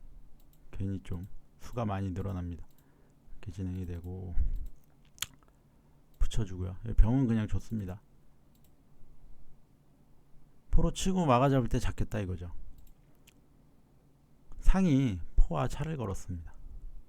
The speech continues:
포장을 일단 부릅니다. 상이 다시 들어갈 줄 알았는데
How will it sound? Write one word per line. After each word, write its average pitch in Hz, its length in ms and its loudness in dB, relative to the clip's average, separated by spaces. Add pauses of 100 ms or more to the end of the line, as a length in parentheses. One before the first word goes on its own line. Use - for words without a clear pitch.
(1200)
포장을 175 500 2
일단 123 240 -2
부릅니다. 85 480 2 (520)
상이 180 240 2
다시 - 280 2
들어갈 139 320 6
줄 127 140 -4
알았는데 90 420 -6